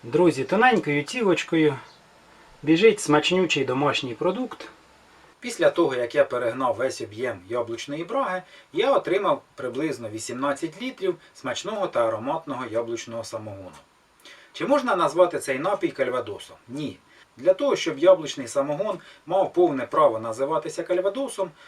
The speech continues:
його потрібно витримати протягом певного періоду у дерев'яній діжці. Для витримки кальвадосу зазвичай використовуються дубові діжки, в яких раніше витримувалося червоне вино.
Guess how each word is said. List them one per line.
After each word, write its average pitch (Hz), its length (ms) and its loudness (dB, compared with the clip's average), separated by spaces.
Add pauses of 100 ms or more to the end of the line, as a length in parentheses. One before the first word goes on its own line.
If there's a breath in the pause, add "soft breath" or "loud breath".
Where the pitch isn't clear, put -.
(160 loud breath)
його 226 260 2
потрібно 165 520 -2
витримати 151 540 -2
протягом 123 460 -4
певного 113 420 -4
періоду 165 640 -4
у 220 180 -6
дерев'яній 131 560 -2
діжці. 107 500 -16 (480 loud breath)
Для 302 240 2
витримки 208 460 0
кальвадосу 180 640 2
зазвичай 175 540 0
використовуються 135 840 0
дубові 151 400 -6
діжки, 233 500 -4 (180)
в 135 40 -10
яких 170 300 0
раніше 185 400 -4
витримувалося 135 720 -2
червоне 110 460 -8
вино. 101 240 -12